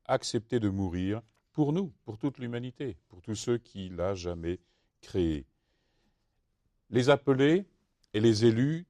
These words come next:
doivent demeurer fidèles. Ils doivent continuer de croire, d'obéir et de se fier à Dieu activement.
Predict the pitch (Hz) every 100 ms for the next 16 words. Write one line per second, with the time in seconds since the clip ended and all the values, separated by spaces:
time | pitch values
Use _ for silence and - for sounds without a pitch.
0 | _ 87 113 131 139 151 147 147 _ -
1 | 95 101 117 117 107 110 - 90 78 71
2 | 65 _ 104 110 110 127 139 135 - 117
3 | 110 107 117 113 98 - 101 82 69 65
4 | _ _ _ 90 113 117 110 110 120 127
5 | 127 _ 160 175 156 147 135 117 - 120
6 | 123 - 95 85 90 92 - _ 90 87
7 | _ - 80 78 69